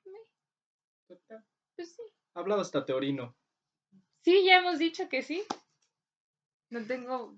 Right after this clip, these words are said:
Speaker 1: no tengo mucho problema.
Speaker 2: Pues está bien. Bueno, eh, pues eso, o sea, lo que te prenda
Speaker 1: A
Speaker 2: es lo
Speaker 1: ver.
Speaker 2: que le prenda. <laughs>
Speaker 1: Sí,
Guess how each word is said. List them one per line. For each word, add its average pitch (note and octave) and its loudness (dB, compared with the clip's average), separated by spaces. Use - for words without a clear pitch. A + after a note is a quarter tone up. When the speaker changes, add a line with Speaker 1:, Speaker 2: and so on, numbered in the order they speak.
Speaker 1:
no G#3 -10
tengo A#3 -6
mucho A3 -10
problema. G#3 -12
Speaker 2:
Pues D3 -6
está D#3+ -8
bien. C3+ -4
Bueno, F#3 0
eh, D#3 6
pues E3 2
eso, C4 2
o G3 -2
sea, E3 8
lo D3 4
que D3+ 0
te - -2
prenda D#3+ 4
Speaker 1:
A - 10
Speaker 2:
es C#4+ 10
lo D4 10
Speaker 1:
ver. C#4+ 10
Speaker 2:
que - 4
le C4 2
prenda. F3+ 2
<laughs> F#3 2
Speaker 1:
Sí, C#4+ 4